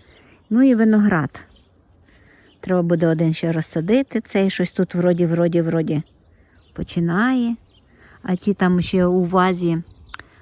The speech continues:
коріння пускають. Коротше, Степан газдує. Персики скоро будуть. Дивіться, у мене якраз з вікна видно сонце.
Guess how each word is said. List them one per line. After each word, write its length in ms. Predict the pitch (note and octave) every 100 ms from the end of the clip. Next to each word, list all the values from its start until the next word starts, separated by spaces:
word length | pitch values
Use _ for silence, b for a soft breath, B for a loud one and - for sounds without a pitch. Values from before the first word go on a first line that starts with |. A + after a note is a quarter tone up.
| B
коріння 460 | - F3 F#3+ A#3+ A3
пускають. 840 | - G#3 - G#3 G#3 G#3 G3 - - - - - - - b b b b _
Коротше, 680 | - - F3 A3 - G#3+ A3+ -
Степан 540 | - - D3 D#3 E3
газдує. 680 | F3 F#3 E3 D3 C3+ C3+ D#3+ - -
Персики 560 | B2 C3+ - - - G3
скоро 420 | - D3+ D#3+ E3+
будуть. 640 | F3 D#3 F3 D#3 - - - - - - _ _ _ _ _ _ _ _ _ _ _ _ _ b b b b b _ _ _ _ -
Дивіться, 400 | G3 G3 F#3+ F#3+
у 40 |
мене 200 | F#3 F#3
якраз 340 | F#3 G3+ F#3+ F3
з 60 |
вікна 400 | E3+ F3 G3 G#3
видно 340 | F#3 F3+ F3+ F3
сонце. 540 | - D#3+ D#3+ - F3